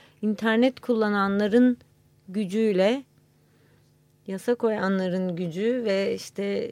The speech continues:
lobi yapabilenlerin gücü arasında çok doğru orantı yok gibi görünüyor şu anda. Onun için ben şahsen çok iyimser olamıyorum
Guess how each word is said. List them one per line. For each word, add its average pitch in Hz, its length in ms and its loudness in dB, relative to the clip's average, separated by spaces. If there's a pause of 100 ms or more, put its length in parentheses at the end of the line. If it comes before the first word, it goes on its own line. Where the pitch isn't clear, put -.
lobi 196 320 -4
yapabilenlerin 185 920 -2
gücü 196 240 -4
arasında 190 640 0
çok 220 220 -8 (1080)
doğru 190 260 -2
orantı 170 460 0
yok 262 320 2
gibi 190 200 -2
görünüyor 160 460 0
şu - 180 -10
anda. 160 280 -4
Onun 196 220 -2
için 202 420 -4
ben 277 420 2
şahsen 254 480 0
çok 233 260 -6
iyimser 220 380 -6
olamıyorum 160 640 -2